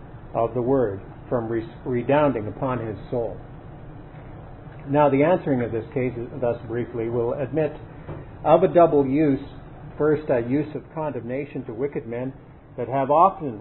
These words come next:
resisted the significative call of Jesus Christ. When Christ hath signified, "This is my will, I would have you leave these courses, and I'd have you walk in these ways." Christ signifies his will in the ministry of the gospel.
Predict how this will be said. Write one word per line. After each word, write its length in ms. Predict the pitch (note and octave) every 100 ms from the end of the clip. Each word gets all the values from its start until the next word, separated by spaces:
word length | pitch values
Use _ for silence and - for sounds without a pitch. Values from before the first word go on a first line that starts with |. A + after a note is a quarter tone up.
| G#2+
resisted 600 | C3+ B2 C3+ - C3 A2+
the 100 | B2 -
significative 680 | C3+ A#2+ A#2+ D3 C3 A2 G#2 -
call 260 | - C#3 C3+
of 140 | A#2+
Jesus 280 | C3+ B2+ B2 -
Christ. 340 | C3+ C3+ D3+ - - - - - - - - - - -
When 140 | A#2+
Christ 300 | - F#3+ G3+ -
hath 320 | E3+ D#3+ -
signified, 640 | G3 E3+ D#3 D#3+ D#3 C#3
"This 180 | D#3 D#3+
is 160 | C3+
my 220 | B2 C#3 C3
will, 420 | A#2+ D3+ A2+ G#2+ - - - - - - - - - - - - -
I 120 | B2+
would 120 | C#3
have 200 | C#3+ C3+
you 120 | C3 B2+
leave 440 | C#3 F#3 C3+ G#2
these 220 | B2+ A#2+ A#2
courses, 400 | - A#2 G#2+ C3 D3+ - - - - - -
and 80 | C3
I'd 140 | C#3+ D#3
have 220 | E3 D3+
you 120 | C#3+
walk 460 | B2+ C#3+ G3+ G#3 -
in 160 | D#3 C3+
these 220 | C3+ B2
ways." 440 | A#2 B2 A2+ A#2+ C#3+ - - - - - -
Christ 300 | D#3+ G3 G#3+ -
signifies 640 | G3+ F#3 D#3+ F3+ E3 D#3+
his 200 | D#3+ C#3+
will 340 | B2+ C#3 C#3+ D#3+
in 80 | C3+
the 60 |
ministry 540 | B2+ D3+ E3+ - E3 D3
of 100 | B2+
the 80 |
gospel. 560 | A2+ B2+ C3+ - G#2+ G2